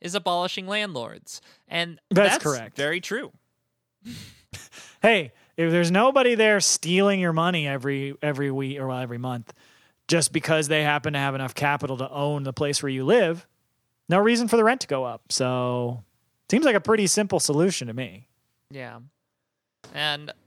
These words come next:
Speaker 1: then the last one, I, you know, we do so many of these memes. I feel like maybe we did this one before, but it's so good, it's, it's worth doing again.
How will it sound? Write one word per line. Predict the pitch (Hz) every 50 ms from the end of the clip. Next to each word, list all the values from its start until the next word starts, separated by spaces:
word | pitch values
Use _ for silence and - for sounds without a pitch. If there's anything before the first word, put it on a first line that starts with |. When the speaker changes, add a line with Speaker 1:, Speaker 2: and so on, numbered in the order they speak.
| - _ _
Speaker 1:
then | _ 160 180 185 180
the | 180 185
last | 180 202 208 240 269 - -
one, | 208 190 180 175 170 _ _ _ _ -
I, | - 269 311 330 320 262 _ _ _ _ _ _ _ _ _ _
you | - 214
know, | 220 220 208 196 190 190
we | 170 165 190 226 254
do | 269 277 269
so | - - - 165 165 170
many | 160 151 151 160 165 165
of | 147
these | 151 151 151 147 143
memes. | 147 143 151 156 156 - -
I | 143 147 185
feel | 190 - - 160 160 165
like | 175 160 139 113
maybe | 123 127 131 143 160 165
we | 175 185 185
did | 196 202 196
this | 202 214 208 - -
one | 214 214 208
before, | 214 214 - - 214 214 214 220 214 202
but | 180 175 160 156
it's | 151 - 220 - -
so | - - - 190 196
good, | 180 156 160 147 139 131 120 117
it's, | 107 127 123 - -
it's | - 135 131 - 131
worth | 120 120 117 110 - -
doing | - 120 117 110 107
again. | 110 - - - - - - 139